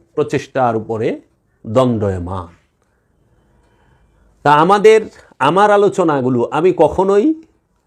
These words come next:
সমাজে প্রচলিত পাঁচ ওয়াক্ত নামাজকে অস্বীকার করি নাই। আমি কখনোই বলি নাই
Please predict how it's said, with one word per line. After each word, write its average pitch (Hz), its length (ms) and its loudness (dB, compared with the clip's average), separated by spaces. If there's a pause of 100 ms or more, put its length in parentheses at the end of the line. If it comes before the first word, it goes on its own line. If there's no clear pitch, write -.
(160)
সমাজে 160 480 2
প্রচলিত 156 540 -2
পাঁচ 143 400 -2
ওয়াক্ত 139 300 -2
নামাজকে 135 840 0 (720)
অস্বীকার 156 600 2 (240)
করি 135 240 -2
নাই। 165 320 -4 (560)
আমি 202 580 0
কখনোই 185 480 -2
বলি 127 380 -2
নাই 107 220 -2